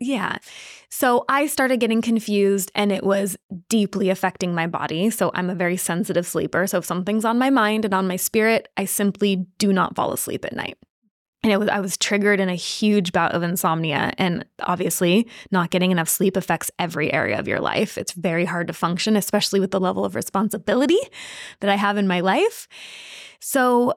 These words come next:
I was just noticing I was just dysregulated, and I was confused, and I was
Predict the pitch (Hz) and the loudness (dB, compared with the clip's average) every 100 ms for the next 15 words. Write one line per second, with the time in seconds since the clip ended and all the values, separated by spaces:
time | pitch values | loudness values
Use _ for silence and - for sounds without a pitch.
0 | _ - 262 262 247 254 233 233 262 269 | _ -2 2 2 2 2 4 4 4 2
1 | 233 208 240 - 220 208 196 185 247 226 | 2 0 -4 -2 -4 -2 -6 -2 2 2
2 | 196 202 - - 214 190 190 - 214 208 | 2 0 -2 -2 0 0 -2 0 0 0
3 | - 202 226 214 190 175 - 196 190 196 | 0 0 4 4 2 0 -2 0 0 0
4 | 190 190 185 180 | 2 2 2 -2